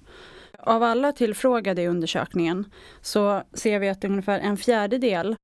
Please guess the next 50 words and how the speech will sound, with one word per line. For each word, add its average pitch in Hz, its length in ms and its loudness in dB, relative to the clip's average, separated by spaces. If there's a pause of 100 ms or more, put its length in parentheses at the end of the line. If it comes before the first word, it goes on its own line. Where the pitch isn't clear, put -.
uppger 190 340 -2
att - 460 -6
de 196 200 0
till 190 140 -2
exempel 185 380 -2
har 185 140 0
tvekat 185 520 -4
inför 175 240 -2
ett - 140 -6
beslut 269 540 -2
de 247 200 2
är 208 460 -2
på 220 160 -2
väg 214 220 0
att 214 100 -4
ta, 220 320 0 (380)
eller 214 200 2
att 196 100 -6
man 202 140 0
har 202 80 -2
övervägt 185 520 -2
att 180 120 -2
agera 190 560 -2
på 175 280 -2 (280)
något 180 320 -2
annat 180 280 0
sätt - 320 -4
än 175 120 2
vad 175 100 0
man 170 120 -2
hade 170 180 -4
tänkt. - 380 -8 (240)
Och 220 260 0
antingen 254 580 2
så 226 160 -4
kan 202 160 0
det 185 80 0
här 180 100 -2
bero 170 240 -2
på 170 340 -2 (160)
att - 180 -2
man 185 160 2
varit 190 280 -2
utsatt, 262 420 0
men 226 140 0
det 208 80 -4
kan 208 160 0
också 185 260 -2
bero 175 240 0
på 175 320 -2